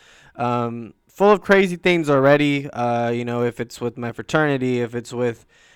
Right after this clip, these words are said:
uh, just being back home still, if it's with just, you know, e-, everything that's involved in covid and,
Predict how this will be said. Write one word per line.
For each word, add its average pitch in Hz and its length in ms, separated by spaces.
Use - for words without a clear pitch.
uh, 117 320
just 117 340
being 127 240
back 123 220
home 135 260
still, 127 520
if 117 140
it's 117 180
with 120 240
just, - 480
you 123 180
know, 120 180
e-, 127 80
everything 147 580
that's 135 180
involved 123 580
in 120 280
covid 127 540
and, 117 200